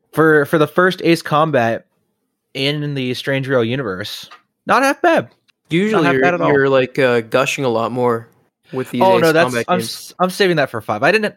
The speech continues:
Speaker 1: I didn't think a lot of four. Four was, like, four hours long. It
Speaker 2: Okay.
Speaker 1: didn't take long for me to complete, and the story was kinda disjointed. Five,
Speaker 2: Gotcha.
Speaker 1: however, I'm gonna gush a lot about because I'm actually enjoying it.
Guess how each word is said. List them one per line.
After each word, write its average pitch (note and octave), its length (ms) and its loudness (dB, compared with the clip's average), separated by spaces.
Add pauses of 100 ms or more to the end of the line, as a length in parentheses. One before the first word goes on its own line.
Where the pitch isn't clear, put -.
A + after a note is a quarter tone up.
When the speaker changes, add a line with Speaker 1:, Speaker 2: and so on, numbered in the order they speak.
Speaker 1:
I F3 80 0
didn't A3+ 200 -6
think E3+ 200 -2
a D3 40 -2
lot A#2+ 220 0
of G#2+ 100 -6
four. G2+ 400 -8
Four E3 240 2
was, - 320 0
like, C3+ 240 -2
four D#3 220 4
hours A2+ 280 0
long. F#2 300 -8 (280)
It B2+ 120 -4
Speaker 2:
Okay. C#3 120 2
Speaker 1:
didn't A2+ 160 -2
take B2 280 -2
long A#2+ 340 0
for A2+ 120 -8
me G#2+ 100 -2
to G#2 80 -4
complete, G#2 440 -4
and G2+ 100 -10
the G2 40 -8
story A2+ 420 0
was G2 380 -6 (640)
kinda B2 220 0
disjointed. G2+ 600 -4 (760)
Five, D#3 500 0
Speaker 2:
Gotcha. G#2+ 60 -8
Speaker 1:
however, A2+ 340 0
I'm A#2+ 140 -2
gonna A2 200 -2
gush A2 300 -2
a F#2+ 140 -8 (320)
lot B2 440 0
about F#2 280 -8
because A2 220 -6
I'm G#2+ 100 -6
actually G#2+ 280 -6
enjoying F#2+ 340 -12
it. F#2+ 120 -20